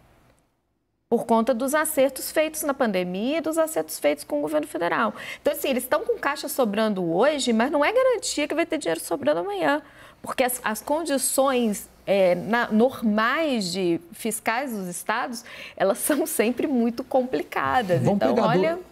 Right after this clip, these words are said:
Speaker 2: vamos pegar essas duas eleições às quais Lula vai se de-, de-, dedicar, perdoem, na sexta-feira, Thaís, na Bahia,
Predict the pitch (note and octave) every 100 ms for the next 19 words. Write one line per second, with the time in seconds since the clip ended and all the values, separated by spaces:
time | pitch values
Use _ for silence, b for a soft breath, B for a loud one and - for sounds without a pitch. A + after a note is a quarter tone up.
0 | - E3+ F3+ A3+ G#3+ - D#3 D#3+ D3+ D3
1 | C3+ C3 D3 C3 - - C3+ A#2 C3+ F3+
2 | C#3+ C3 C3+ G#2+ A2 G#2+ A2 G#2+ G#2 -
3 | G2 B2+ G#2+ G#2+ A#2 G#2 A2+ G#2+ A2 A2
4 | A2+ - A#2+ - B2+ - A2+ G2+ - G2+
5 | G2+ G#2 F#2+ - A2 G#2 A2+ B2 D3+ G3